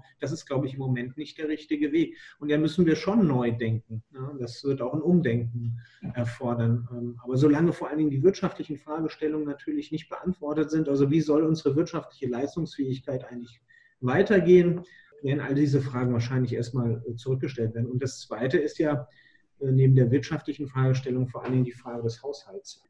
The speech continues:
Selbst eine Landeshauptstadt München, die als extrem leistungsfähig, was den Haushalt angeht, bekannt ist, wird in den nächsten zwei Jahren mindestens e-, extreme Einschnitte erleben, was den Haushalt angeht. Und das wird Konsequenzen haben, und zwar, ähm,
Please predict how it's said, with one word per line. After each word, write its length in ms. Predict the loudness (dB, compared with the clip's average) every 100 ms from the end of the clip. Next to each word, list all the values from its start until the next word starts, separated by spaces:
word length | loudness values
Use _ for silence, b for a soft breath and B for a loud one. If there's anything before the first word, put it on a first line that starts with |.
| _ _ _ -10
Selbst 440 | -2 0 0 0
eine 120 | 2
Landeshauptstadt 760 | 4 4 2 2 -4 -2 -2 2
München, 320 | 2 2 0
die 100 | -2
als 380 | -2 -6 -14 -12 -6
extrem 460 | -6 -4 0 2
leistungsfähig, 1000 | 4 2 0 -4 0 2 2 2 -2 -12 -4
was 160 | 0
den 180 | 4 4
Haushalt 340 | 4 2 0
angeht, 320 | 0 2 2 0
bekannt 360 | -2 -2 -2
ist, 220 | -2 -4 -10 b b b 0
wird 180 | 2 4
in 120 | 2
den 180 | 4 6
nächsten 420 | 4 2 0 -4
zwei 340 | -4 -2 0
Jahren 380 | 2 2 2 4
mindestens 680 | 4 4 2 -2 -4 -4 -4
e-, 240 | -6 -6
extreme 960 | -8 -8 -10 -6 4 6 6 4 0 B B B B
Einschnitte 680 | -6 -2 -2 -2 -4 -2 -2
erleben, 440 | -2 2 4 2
was 140 | 0 -2
den 200 | -4 -2
Haushalt 380 | -4 -4 -6 -6
angeht. 400 | -6 -4 -2 -2
Und 180 | -2
das 280 | 0 -2 -2
wird 320 | 2 2 0 -10 B -20 -4
Konsequenzen 760 | 0 0 0 0 -2 -4 -6
haben, 240 | -6 -6
und 120 | -4 -4
zwar, 560 | -4 -4 -2 -4 -4
ähm, 300 | -2 -2 -4